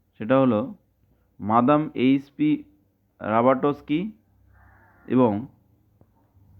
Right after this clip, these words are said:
কর্নেল এইচ এস ওলকট। অর্থাৎ এখানে অপশন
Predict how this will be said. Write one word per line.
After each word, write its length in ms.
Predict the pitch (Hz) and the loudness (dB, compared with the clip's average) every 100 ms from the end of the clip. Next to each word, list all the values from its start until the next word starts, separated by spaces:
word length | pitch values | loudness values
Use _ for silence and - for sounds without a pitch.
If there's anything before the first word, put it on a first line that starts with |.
| _ _ | _ _
কর্নেল 480 | 120 131 139 151 151 117 | 4 4 4 0 -2 -2
এইচ 260 | 127 139 139 | 0 0 -2
এস 200 | - 147 147 _ _ _ | -4 -4 -4 _ _ _
ওলকট। 560 | 117 131 123 107 87 - - - _ _ | -2 -2 2 -2 -2 -10 -20 -20 _ _
অর্থাৎ 420 | 120 123 151 110 - - _ _ _ | -6 -2 0 0 -4 -20 _ _ _
এখানে 280 | - 123 139 - | -8 -4 -4 -2
অপশন 540 | 117 - 151 110 135 | -6 -4 -4 -4 -6